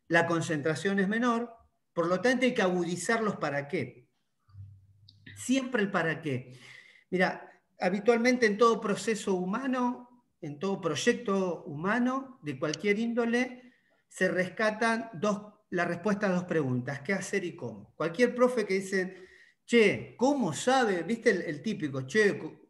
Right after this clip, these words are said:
¿cómo sabe ese profe? Fa, ¿cuánto sabe? ¿Cómo sabe? ¿Qué de ejercicio que da para el qué y el cómo?".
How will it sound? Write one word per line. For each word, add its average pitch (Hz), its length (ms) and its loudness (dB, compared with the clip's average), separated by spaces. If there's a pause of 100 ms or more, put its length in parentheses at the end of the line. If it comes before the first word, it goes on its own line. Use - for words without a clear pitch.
(320)
¿cómo 185 240 -4
sabe 180 320 0
ese 127 160 -8
profe? 139 440 -10 (640)
Fa, - 200 -12 (920)
¿cuánto 202 400 0
sabe? - 400 -8 (280)
¿Cómo 214 320 0
sabe? 127 440 -10 (1000)
¿Qué 254 200 2
de 254 80 4
ejercicio 180 720 0
que 151 160 -2
da 202 200 2
para 131 680 -2 (220)
el 139 240 -8
qué 262 340 2
y 147 140 -6
el 131 100 -2
cómo?". 123 360 -10